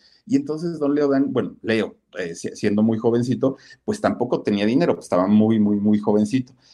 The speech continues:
Entonces batallaba. Pues, esta niña lo, lo invita a una fiesta y le dice, "Oye, Leo, pues, pues, te invito". Eh, eh, salían, salían de repente, ¿no? Y platicaban y todo el rollo. Para Leo Dan, ella era su novia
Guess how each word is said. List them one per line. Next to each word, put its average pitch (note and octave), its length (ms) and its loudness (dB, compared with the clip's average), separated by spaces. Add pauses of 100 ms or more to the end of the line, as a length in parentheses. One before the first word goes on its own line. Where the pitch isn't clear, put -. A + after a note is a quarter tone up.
Entonces G#2 440 -2
batallaba. A2+ 640 0
Pues, F#2+ 160 -8
esta C3+ 260 0
niña C3+ 440 4 (360)
lo, G2+ 280 4
lo G#2+ 120 4
invita A#2+ 280 4
a - 20 4
una B2+ 160 4
fiesta B2+ 460 -4 (160)
y G#2 80 -6
le F#2 120 -2
dice, G#2 160 0
"Oye, D3 140 4
Leo, D3 200 4
pues, - 160 -8
pues, - 140 -14
te G2 80 -6
invito". - 360 0 (680)
Eh, D3+ 200 4
eh, - 240 -8
salían, F#3 520 2
salían D3+ 380 -2
de G#3+ 60 -2
repente, G2 480 -4
¿no? A2 260 0
Y G#2+ 120 -8
platicaban F#2 680 -6
y F2 100 -10
todo F#2+ 140 0
el G#2+ 60 0
rollo. C3+ 280 2 (280)
Para F2 220 -2
Leo D3+ 300 4
Dan, D#3 280 2
ella G#2+ 240 0
era G2 120 -2
su - 140 -10
novia A2 440 2